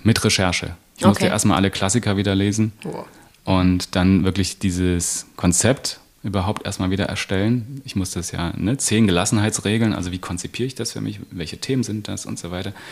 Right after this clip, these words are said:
Speaker 1: Und dann, äh, das wirklich runterschreiben. Und da brauchte ich eine unglaublich stabilisierende und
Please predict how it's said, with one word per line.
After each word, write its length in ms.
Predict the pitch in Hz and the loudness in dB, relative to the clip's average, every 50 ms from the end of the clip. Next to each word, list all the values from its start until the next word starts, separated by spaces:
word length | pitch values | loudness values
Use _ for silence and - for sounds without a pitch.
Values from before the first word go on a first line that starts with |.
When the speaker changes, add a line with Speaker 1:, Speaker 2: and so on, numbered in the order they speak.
| - - - - - | -16 -18 -18 -12 -6
Speaker 1:
Und 200 | 98 95 80 90 | -6 -4 0 0
dann, 280 | 87 92 104 107 104 - - - - - - - - - _ _ _ - | 4 4 4 4 2 0 -8 -16 -18 -18 -18 -20 -20 -20 _ _ _ -6
äh, 500 | - 92 92 90 90 90 90 90 90 87 85 - - | -4 -2 0 0 0 0 0 0 -2 -2 -4 -6 -10
das 220 | - 98 - - | -10 -8 -8 -8
wirklich 240 | 90 90 90 82 - | -6 -6 -4 -2 0
runterschreiben. 800 | 95 113 - 92 87 - - 71 78 80 98 123 151 156 131 110 - | 0 0 0 0 -2 -4 -4 -2 -2 0 0 0 0 0 -2 -4 -4
Und 140 | 101 - - - | -4 -4 -4 -2
da 220 | - 104 92 113 110 | 0 2 4 4 2
brauchte 340 | 95 95 95 98 95 - - | 2 2 2 2 0 -2 -6
ich 300 | - 101 - - - - | -6 -6 -8 -8 -6 -4
eine 180 | 92 95 98 - - - - - - | -2 -2 -4 -4 -10 -18 -20 -18 -2
unglaublich 880 | - 214 220 175 113 113 101 87 82 - - 80 - - - - - - _ _ _ _ _ _ _ | 4 6 6 6 6 6 4 4 2 -2 -4 -6 -6 -6 -10 -12 -14 -20 _ _ _ _ _ _ _
stabilisierende 1040 | - - - 98 87 85 90 85 85 90 98 113 113 107 110 101 92 95 92 90 90 - | -8 -6 -4 -4 -4 -4 -4 -4 -4 -2 0 0 0 2 2 2 2 2 0 0 0 -2
und 340 | - 90 87 87 87 85 - | -2 -2 0 0 0 0 -2